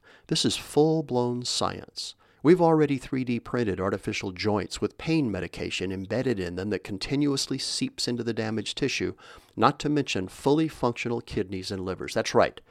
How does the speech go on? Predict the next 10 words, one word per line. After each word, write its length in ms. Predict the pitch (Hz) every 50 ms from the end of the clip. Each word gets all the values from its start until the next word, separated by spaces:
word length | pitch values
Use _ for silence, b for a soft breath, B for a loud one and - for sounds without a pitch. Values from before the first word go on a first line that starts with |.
| b b b b b
we've 220 | - 107 104 - -
printed 360 | - - 127 110 - 85 -
them, 180 | - - - - _ _ _ -
and 160 | 107 98 90
they 100 | 90 82
work. 500 | 78 - 82 95 90 - - - - - _ _ _ _ _ _ _ _ _ _ _ _ _ _ _ _ _ _ _ _ _
Within 220 | - 131 165 190 208
our 140 | 190 170
printed 400 | - - - 156 156 - - 117
skull, 640 | - - - - - - 101 80 - - - - -